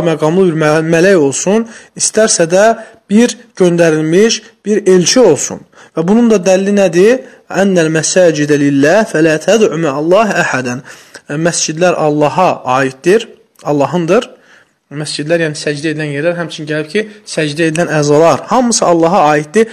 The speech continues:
və Allahla yanaşı, Allah üçündür və Allahla yanaşı, ancaq Allah üçündür və Allahla yanaşı heç kimi çağırmayın, heç kimə dua etməyin. Və, ə,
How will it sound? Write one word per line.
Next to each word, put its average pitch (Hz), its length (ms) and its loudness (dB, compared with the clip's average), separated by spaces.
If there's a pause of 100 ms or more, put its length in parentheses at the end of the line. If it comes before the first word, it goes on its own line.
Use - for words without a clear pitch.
(180)
və - 60 -4
Allahla 185 680 0
yanaşı, 175 920 -2
Allah 196 420 2
üçündür 175 540 -2 (320)
və 165 60 0
Allahla 185 560 0
yanaşı, 156 600 -2 (320)
ancaq 190 400 2
Allah 139 240 -2
üçündür 208 260 -2
və 214 80 2
Allahla 196 420 0
yanaşı 170 500 0 (340)
heç 247 260 0
kimi 196 480 2 (260)
çağırmayın, 156 840 2 (1040)
heç 185 240 0
kimə 185 300 0
dua 175 240 4
etməyin. 131 500 -4 (720)
Və, 262 160 4
ə, 277 300 2